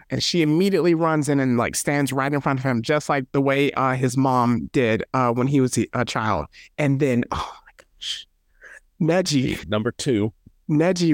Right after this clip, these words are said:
Speaker 1: runs up behind Hinata and he takes the donut squad for her.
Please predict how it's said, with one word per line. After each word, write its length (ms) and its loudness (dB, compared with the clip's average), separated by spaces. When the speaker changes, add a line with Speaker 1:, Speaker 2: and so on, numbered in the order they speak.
Speaker 1:
runs 260 0
up 140 0
behind 640 0
Hinata 800 0
and 120 2
he 140 0
takes 340 -2
the 80 0
donut 380 0
squad 420 -2
for 300 0
her. 380 0